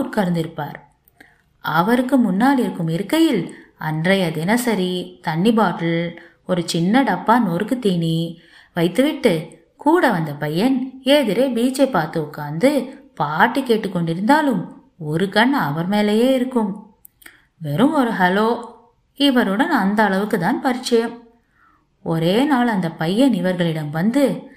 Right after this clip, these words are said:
"சார், எனக்கு அவசரமா வீடு வரைக்கும் போகணும். இங்க ஊரூர் குப்பத்துல தான், பத்து நிமிஷத்துல வந்துருவேன்.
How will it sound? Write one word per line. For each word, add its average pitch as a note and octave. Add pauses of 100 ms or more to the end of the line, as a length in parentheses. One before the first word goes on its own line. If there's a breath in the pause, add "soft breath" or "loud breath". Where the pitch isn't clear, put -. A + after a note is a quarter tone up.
(220 loud breath)
"சார், F#3+
எனக்கு D#3
அவசரமா E3
வீடு G3+
வரைக்கும் G#3+
போகணும். G3 (640 loud breath)
இங்க C4+ (140)
ஊரூர் C4
குப்பத்துல B3
தான், A3 (320 soft breath)
பத்து D3
நிமிஷத்துல A3
வந்துருவேன். A3+